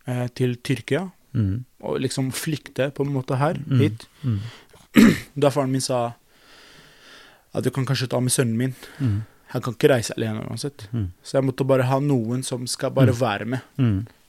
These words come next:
Speaker 1: Og det var til Tyrkia.
Speaker 2: Ja.
Speaker 1: Og der og da, den veien, normale veien som alle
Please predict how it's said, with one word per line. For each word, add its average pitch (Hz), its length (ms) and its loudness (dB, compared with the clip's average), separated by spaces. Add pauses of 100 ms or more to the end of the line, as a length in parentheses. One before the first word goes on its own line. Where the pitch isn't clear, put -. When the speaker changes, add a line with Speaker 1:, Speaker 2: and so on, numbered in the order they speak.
(160)
Speaker 1:
Og 143 100 0
det 151 80 4
var 143 140 4
til 139 140 -4
Tyrkia. - 460 -6 (680)
Speaker 2:
Ja. - 100 -6 (200)
Speaker 1:
Og 131 120 -4
der 117 240 -2
og 117 60 -2
da, 117 200 -2 (880)
den 131 320 4
veien, 120 440 2
normale 123 440 0
veien 110 320 -4
som 117 340 -10 (140)
alle 110 560 -2